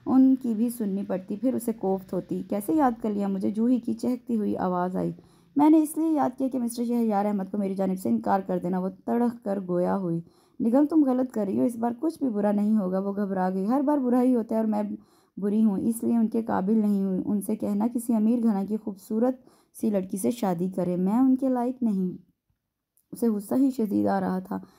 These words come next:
और यह सब उसका नतीजा था। लोग हमेशा उसकी रंगत को तनकीद का निशाना बनाते, हमेशा जूही के मुकाबले में उसे कमतर कहा जाता, और ये बात वो दिल में लेकर बैठ गई थी। "तुम्हारा दिमाग चल गया है।" जूही को भी गुस्सा आ गया।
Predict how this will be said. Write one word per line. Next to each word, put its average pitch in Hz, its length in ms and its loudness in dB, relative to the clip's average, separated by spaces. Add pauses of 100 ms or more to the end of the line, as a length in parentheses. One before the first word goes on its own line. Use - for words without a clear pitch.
(240)
और 220 100 0
यह 233 140 2
सब 240 180 -2
उसका 233 260 -2
नतीजा 208 440 0
था। 202 120 -4
लोग 202 240 -2
हमेशा 214 340 0
उसकी 226 220 -2
रंगत 196 280 -2
को - 120 -6
तनकीद 233 460 0
का 233 100 -4
निशाना 196 420 -2
बनाते, 185 360 -2
हमेशा 190 320 -2
जूही 202 200 -2
के 208 120 -2
मुकाबले 202 380 -2
में 220 120 4
उसे 240 160 -2
कमतर 240 380 0
कहा 233 200 -4
जाता, 190 320 -6
और 190 100 -2
ये 185 180 0
बात 196 280 -4
वो 262 140 2 (460)
दिल 262 200 4
में 226 120 4
लेकर 190 280 -2
बैठ 190 260 -2
गई 175 160 -4
थी। 180 120 -8
"तुम्हारा 185 400 -4
दिमाग 208 420 0
चल 214 240 -4
गया 175 260 -2
है।" 175 140 -4
जूही 185 260 -4
को 196 140 -4
भी 214 120 0
गुस्सा 220 320 -2
आ 226 140 0
गया। 220 280 0